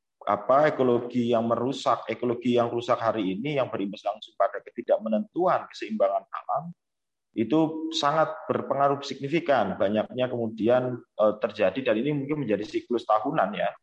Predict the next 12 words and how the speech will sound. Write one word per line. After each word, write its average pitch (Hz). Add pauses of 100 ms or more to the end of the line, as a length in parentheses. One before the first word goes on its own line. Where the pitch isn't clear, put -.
(320)
banyaknya 110
kondisi 113
kemudian 117
lahan-lahan 110
pertanian 107
pangan 110
yang 104 (240)
gagal 101
panen 135
atau 113
gagal 90
tanam, 107